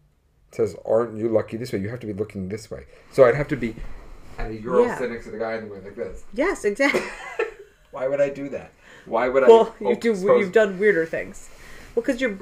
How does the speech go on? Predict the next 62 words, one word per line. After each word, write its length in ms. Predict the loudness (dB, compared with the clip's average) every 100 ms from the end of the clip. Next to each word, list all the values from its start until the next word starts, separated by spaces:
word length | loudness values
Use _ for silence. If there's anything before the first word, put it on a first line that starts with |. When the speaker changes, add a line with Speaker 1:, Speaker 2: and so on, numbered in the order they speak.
| -8
Speaker 2:
your 100 | -8
penis 300 | -4 -2 -2
is 80 | -4
back 260 | -4 -6 -6
in 60 | -12
your 80 | -12
boxers 360 | -16 -14 -16
by 120 | -10
Speaker 1:
Yeah. 280 | -4 -2 -2
Speaker 2:
then. 80 | -4 -12 -20 -14
Speaker 1:
Mm, 240 | -12 -8 -4
yeah, 180 | -4
but 120 | -4 -4
you 160 | -6
close 380 | -6 4 4 4
the 80 | -2
fly 340 | 0 0 0
that 160 | -8 -10
says, 160 | -10 -10
"Aren't 240 | -12 -12
you 100 | -14
lucky?" 340 | -14 -16 -20 _ _ _ _ _ _ _ _ _ _ _ _ _ _ _ _ _ _
Speaker 2:
Yeah, 360 | -2 0 -2 -8 -12
I, 200 | -8 -8
I 240 | -6 -4 -4
always 280 | -4 -8 -8
found 320 | -4 -4 -2
it, 140 | -4
like, 180 | -4 -4
a 60 | -2
little 220 | -2 -4
gross, 540 | -6 -8 -8 -12 -18 -12
like, 140 | -6
a 40 | 0
Speaker 1:
Yeah, 0 | 2
Speaker 2:
little 180 | 4 4
Speaker 1:
well, 80 |
Speaker 2:
go-, 120 | 4 2
Speaker 1:
it's 100 | 0
a 40 |
Speaker 2:
little 180 | 2 2
Speaker 1:
little 80 | 2
Speaker 2:
gauche. 500 | 0 -2 -8 -14 -16 -10
Speaker 1:
Yeah, 140 | -4 0
a 40 |
Speaker 2:
You 60 | 2
know, 120 | 2
Speaker 1:
little 20 |
Speaker 2:
like, 120 | 0
Speaker 1:
gauche, 280 | -2 -6 -4
Speaker 2:
and 180 | -2 -2
Speaker 1:
yeah. 60 | -4
Speaker 2:
I, 120 | -8 -16 -20 -14
I 40 | -8
mean, 140 | -6
I 80 | -6
constantly 500 | -8 -10 -10 -6 -6
am 60 | -6
saying 380 | -8 -8 -6
this, 180 | -8 -12
but, 160 | -16 -14
like, 160 | -16